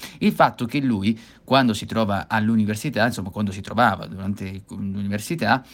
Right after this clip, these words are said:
aveva sì delle aspettative, ma non erano così alte, così cariche come adesso, dove si trova in un ambiente, eh, in un'azienda dove vuole probabilmente anche andare avanti nella sua carriera, vuole fare bella figura. Quindi già questo blocca il nostro cervello,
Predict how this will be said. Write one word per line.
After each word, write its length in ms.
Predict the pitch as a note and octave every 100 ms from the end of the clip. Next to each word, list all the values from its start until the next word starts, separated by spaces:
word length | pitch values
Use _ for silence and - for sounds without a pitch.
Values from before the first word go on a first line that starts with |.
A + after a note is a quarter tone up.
| - - - - -
aveva 420 | D3+ F#3+ E3 G#2+
sì 180 | - A#2
delle 200 | A2 G#2
aspettative, 640 | G2+ - G2 G2 G2+ F#2 A#2+
ma 120 | G3+
non 140 | D3+
erano 280 | A#2+ G2+ G2+
così 260 | G#2+ G2+ G2+
alte, 280 | G2+ -
così 320 | G#2+ C3 A2+ A2
cariche 460 | G2 F#2+ G2 A2
come 280 | - E3 C#3
adesso, 460 | B2 G2+ G2+ - G#2+
dove 220 | B2+ A#2+
si 120 | B2
trova 340 | A2+ A2+ A2
in 80 | G2
un 80 | F#2+
ambiente, 520 | G2 A2 A2 G2+ F#2+ - - D3+
eh, 240 | - F2+ F2
in 100 | G2
un'azienda 600 | G2+ B2 F3 D3 B2 A2+
dove 340 | G2+ G2+ G2 - -
vuole 520 | - A2 A2+ G#2+ G2+
probabilmente 760 | - G#2 G#2 G2 G2 G2+ G2 G2
anche 260 | G2 G2
andare 240 | F#2+ F#2+ F#2+
avanti 340 | G2 G2 G2
nella 240 | F#2 F#2 F#2+
sua 280 | - F#2
carriera, 500 | F#2 C#3+ D3+ C#3 C#3+
vuole 300 | E3 D#3+ B2
fare 320 | E3 G2 G2+ A2+
bella 240 | G2 G2
figura. 420 | G2+ F#2+ F2 -
Quindi 260 | G2+ F3 C3+
già 180 | D#3 E3+
questo 680 | D#3 C#3 - D#3 D#3+ - _
blocca 560 | B2+ A#2+ G2 - A2 -
il 140 | E3
nostro 380 | A2 F2+ - -
cervello, 600 | - C3+ A2+ F2+ E2+ F#2